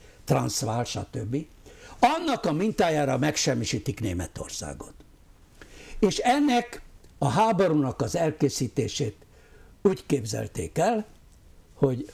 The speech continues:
hogy egyrészt, ö, két, tehát ollóba veszik Németországot, mégpedig úgy, hogy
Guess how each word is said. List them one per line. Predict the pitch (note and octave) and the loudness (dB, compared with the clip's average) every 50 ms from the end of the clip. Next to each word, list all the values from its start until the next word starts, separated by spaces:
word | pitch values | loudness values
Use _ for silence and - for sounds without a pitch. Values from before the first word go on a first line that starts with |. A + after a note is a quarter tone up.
| - - | -4 0
hogy | D3 C#3+ C3+ - - | 0 0 0 0 2
egyrészt, | F#3+ F#3+ F#3+ D#3 D3+ C#3+ C#3+ B2 - - - - - - - - - - - - - - | 2 2 2 2 2 2 2 2 0 -4 -8 -12 -14 -18 -18 -20 -20 -20 -20 -20 -8 -2
ö, | - C3+ B2+ A#2 G#2+ - - - - - - - - - - - - - - - - - - - - - - - - - - _ - - - - - - - - - - - | 0 0 0 0 -4 -6 -12 -20 -20 -20 -20 -20 -20 -20 -20 -20 -20 -20 -20 -20 -20 -20 -20 -20 -20 -20 -20 -20 -20 -20 -20 _ -20 -20 -20 -20 -20 -20 -20 -20 -20 -8 0
két, | - G3+ F#3+ D3+ - - - - - - | 2 2 2 2 0 -4 -12 -16 -12 -6
tehát | - C3+ B2+ - | -4 -4 0 0
ollóba | - - E3 D3+ C#3 A#2 G2+ A2+ G#2 | 2 2 4 2 2 2 0 -2 -2
veszik | F#2+ G2 - - - E2 - - - - - - - - - - - - - - | -2 -4 -6 -6 -8 -8 -10 -12 -20 -20 -20 -20 -20 -20 -20 -20 -20 -20 -12 -4
Németországot, | - C#3 D3+ F#3 F#3 E3+ D#3+ - D#3+ C#3+ B2 - - C3 A#2+ G2+ G2+ G#2+ A2 - - - - - - - - - - | 0 0 2 2 0 -2 0 0 0 0 0 -2 -2 -2 -2 -2 -4 -6 -8 -8 -14 -18 -18 -18 -20 -20 -20 -16 -4
mégpedig | - C#3+ D3 C#3 - - A#2+ A2 A2 A#2+ G2+ A2+ | 0 2 2 2 2 0 -2 -2 -2 -2 -2 -2
úgy, | B2 B2 - - | -2 -2 -2 -4
hogy | B2 G2+ G2+ E2 - | -6 -6 -6 -8 -12